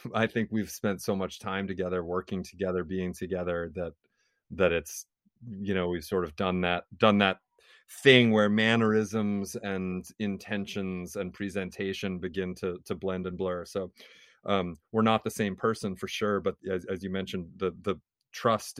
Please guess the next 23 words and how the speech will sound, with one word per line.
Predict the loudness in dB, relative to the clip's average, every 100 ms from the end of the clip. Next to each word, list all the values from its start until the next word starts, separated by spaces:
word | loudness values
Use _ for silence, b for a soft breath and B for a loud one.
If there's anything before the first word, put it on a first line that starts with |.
| -4
is, | -2 -2 -4 -12 -16 _ _ _ _ _ _ _ _ -20 -20 -6
um, | -4 -2 -4 -8 -14 b b b b b _
you | -2 2
know, | 2 0 0
is | -2 -2
really, | 0 2 4
really | 2 2 2 -2
intense | -6 -6 -8 -8 -8 -8 -8 -12 _ _ _ _ _ -8
for | -2 0
us, | -2 -8 -6
and | -6
it's | -6 -4
allowed | -4 -4 -2 -2 -2 -6 -8
us | -10 -10 -12 -8
to | -8 -8 -16 _ _ _ _ _ _ _ _ -20 -18 -8
be, | 0
you | 2 4 4
know, | 4 B B B _ _ _ _ _ _ 2
on | 6
a |
really | 8 8 6
obvious | 4 4 4 2 0 -4
level | -6 -6 -8 -10